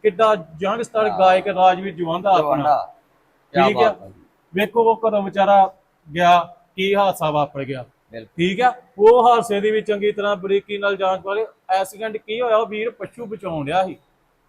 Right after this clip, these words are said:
Speaker 1: ਇੱਕ ਐਨੀਮਲ ਬਚਾਉਣ ਡਿਆ ਸੀ। ਤੇ ਤੁਹਾਨੂੰ ਵੀ ਪਤਾ ਹੈ ਜਾਨਵਰਾਂ ਨਾਲ ਕਿੰਨਾ ਪਿਆਰ ਹੁੰਦਾ ਆ।
Speaker 2: ਇਹ ਜਿਹੜੇ ਮੰਤਰੀ ਆ, ਇਹ ਜਿਹੜੀਆਂ ਆਉਂਦੇ ਆ ਪੈਸੇ, ਇਹਨਾਂ ਨੂੰ ਵੈਲਫੇਅਰ
Speaker 1: ਹਾਂਜੀ।
Speaker 2: ਵਾਲੇ ਐਨੀਮਲ ਨੂੰ ਸਾ-, ਜਾਨਵਰਾਂ ਨੂੰ ਸਾਂਭਣ ਵਾਲੇ,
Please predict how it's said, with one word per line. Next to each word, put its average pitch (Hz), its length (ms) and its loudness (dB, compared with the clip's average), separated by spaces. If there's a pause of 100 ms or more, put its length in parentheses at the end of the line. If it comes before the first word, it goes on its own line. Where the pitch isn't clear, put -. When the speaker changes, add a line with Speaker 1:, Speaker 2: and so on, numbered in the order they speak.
(1300)
Speaker 1:
ਇੱਕ 165 220 -10
ਐਨੀਮਲ 202 580 -2
ਬਚਾਉਣ 185 420 -6
ਡਿਆ 190 240 4
ਸੀ। 156 140 -4
ਤੇ - 280 -18
ਤੁਹਾਨੂੰ 185 340 0
ਵੀ 233 60 -2
ਪਤਾ 202 280 -2
ਹੈ 220 60 0
ਜਾਨਵਰਾਂ 185 520 0
ਨਾਲ 190 200 0
ਕਿੰਨਾ 214 380 -4
ਪਿਆਰ 202 360 0
ਹੁੰਦਾ 151 340 -4
ਆ। - 80 -14 (140)
Speaker 2:
ਇਹ 160 260 -8
ਜਿਹੜੇ 160 300 -8
ਮੰਤਰੀ 147 680 -12
ਆ, 160 420 0 (160)
ਇਹ 160 220 -6
ਜਿਹੜੀਆਂ 165 480 -4 (480)
ਆਉਂਦੇ 135 300 -6
ਆ 156 80 -4
ਪੈਸੇ, 139 380 -6
ਇਹਨਾਂ 131 300 -6
ਨੂੰ 143 380 -14 (360)
ਵੈਲਫੇਅਰ 127 380 -4
Speaker 1:
ਹਾਂਜੀ। 131 160 -2
Speaker 2:
ਵਾਲੇ 127 380 -6
ਐਨੀਮਲ 117 420 -12
ਨੂੰ 117 180 -16
ਸਾ-, - 260 -14 (400)
ਜਾਨਵਰਾਂ 117 480 -4
ਨੂੰ 123 100 -10
ਸਾਂਭਣ 131 360 -6
ਵਾਲੇ, 117 340 -6